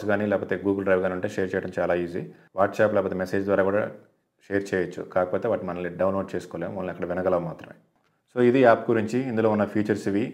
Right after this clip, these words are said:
మీరు ఇందులో ప్రో వెర్షన్ కూడా ఉంది, మీరు పే చేయాల్సిన పని లేదు. Only అప్పుడప్పుడు యాడ్స్ వస్తుంటాయి ఇక్కడ, అంతే. ఒక యాడ్ వస్తుంటుంది,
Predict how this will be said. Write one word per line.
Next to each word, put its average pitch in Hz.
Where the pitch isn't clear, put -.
మీరు 98
ఇందులో 139
ప్రో 123
వెర్షన్ 131
కూడా 120
ఉంది, 107
మీరు 107
పే 113
చేయాల్సిన 107
పని 95
లేదు. 92
Only 123
అప్పుడప్పుడు 107
యాడ్స్ 101
వస్తుంటాయి 90
ఇక్కడ, 85
అంతే. 85
ఒక 85
యాడ్ 95
వస్తుంటుంది, 85